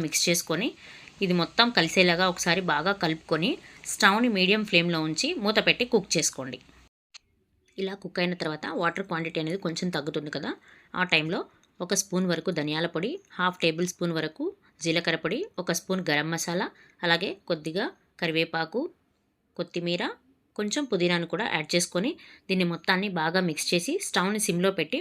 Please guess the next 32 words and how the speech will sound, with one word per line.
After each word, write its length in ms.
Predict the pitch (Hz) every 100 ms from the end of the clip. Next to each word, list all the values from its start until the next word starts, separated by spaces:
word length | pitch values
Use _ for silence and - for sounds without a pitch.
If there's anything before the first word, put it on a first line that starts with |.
| - 196
ఒక 100 | 247
రెండు 160 | 208 180 170
నిమిషాల 320 | 160 180 175
పాటు 220 | 151 - 381 - - -
లో 60 | 202 247
ఫ్లేమ్లో 260 | 202 175 262
కుక్ 160 | 202 - 151
చేసుకోండి. 420 | - - 131 123 _ _ _ _ _ _ _ _ - _ 208
ఈ 40 | 180
గ్రేవీ 240 | 185 185 190
అనేది 240 | 175 185 269
కన్సిస్టెన్సీకి 680 | 190 185 190 202 180 190 185 170
తగినట్లుగా 480 | 160 160 170 170 180
చూసుకొని 380 | 175 165 - 170 151
మీరు 160 | 180 392 - - -
స్టవ్ 200 | 202 175
ఆఫ్ 100 | 147 -
చేసుకోండి. 380 | 143 - 139 - - 202
ఈ 40 | 196
టైంలోనే 420 | 175 170 160 170 - _ _ - 180
మీరు 160 | 185 226
సాల్ట్ 260 | 160 185 185
అడ్జస్ట్‌మెంట్ 460 | 165 175 180 165 156
అనేది 200 | 151 151 156
కూడా 140 | 180 160
ఒకసారి 280 | - 147 233
చెక్ 140 | 196 -
చేసుకోవచ్చు. 520 | 165 - 123 120 - - _ _ _ -
అంతేనండి, 420 | 175 185 175 175 359 - 175
ఎంతో 180 | 190 247 247
టేస్టీగా 460 | 190 - 190 185 170
ఉండే 200 | 170 269